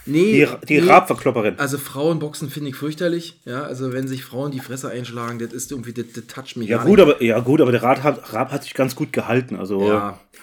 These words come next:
Speaker 1: Also,
Speaker 2: <laughs>
Speaker 1: ich habe gewählt, ich weiß ja nicht, ob dir das überhaupt was sagt, ich habe mir, äh, äh, angeguckt, ich würde, würde gerne über Christina Vogel sprechen. Na, jetzt siehst du schon mal Fragezeichen bei Heiko.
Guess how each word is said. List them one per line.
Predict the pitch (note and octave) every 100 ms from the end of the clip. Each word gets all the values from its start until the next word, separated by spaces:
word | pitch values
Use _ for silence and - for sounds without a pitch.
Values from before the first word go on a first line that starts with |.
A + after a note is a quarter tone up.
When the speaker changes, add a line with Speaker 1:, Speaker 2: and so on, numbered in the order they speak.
| -
Speaker 1:
Also, | D#3+ E3 C#3+ - D#3+ E3+ D#3+
Speaker 2:
<laughs> | D#3 _ -
Speaker 1:
ich | A3+ A#3 - -
habe | D3+ G#3 B3
gewählt, | F#3 D#3+ B2 D#3 C4+ C#4 -
ich | E3
weiß | G#3+ G#3+
ja |
nicht, | F#3+
ob | F#3+
dir | -
das | F3+
überhaupt | E3+ E3
was | E3+ D#3
sagt, | F3 B2 D3
ich | C3
habe | D#3 F#3
mir, | F3+ D#3+ D#3
äh, | - D3 C#3+ - C#3+ C#3 C3+ - -
äh, |
angeguckt, | - E3+ F3+ - F3+ -
ich | C3
würde, | E3+ F3+ F#3 F3+ - - _ -
würde | F#3 D3+
gerne | C3 F3
über | E3 D#3 D#3 -
Christina | - D3+ - - F#3+ F#3+ G3 F3+
Vogel | - A3+ C4 G3+ G#2+
sprechen. | - - D#2+ - _ _ _ _ _ _ _ _ _ _
Na, | D4+
jetzt | - -
siehst | D3+ -
du |
schon | G3 G3+ G3+
mal | G3+ F#3
Fragezeichen | - B2 D#3+ F3+ F#3+ F#3 F#3+
bei |
Heiko. | F3+ F#3+ G#3+